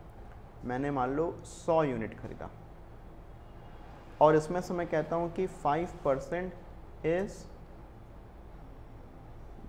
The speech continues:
normal loss, ठीक है।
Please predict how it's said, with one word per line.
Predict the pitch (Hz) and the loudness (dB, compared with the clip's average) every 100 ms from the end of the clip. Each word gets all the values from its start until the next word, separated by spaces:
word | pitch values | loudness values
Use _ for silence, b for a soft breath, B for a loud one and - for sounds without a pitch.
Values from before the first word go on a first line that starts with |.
| 123 127 | -2 2
normal | 123 113 110 101 90 | 4 2 2 -2 -2
loss, | 69 65 - - - - - - - - - - - - - - - - - - | -4 -8 -10 -12 -12 -14 -14 -14 -14 -14 -14 -14 -14 -14 -14 -14 -14 -14 -8 -2
ठीक | 127 | 0
है। | 170 | 0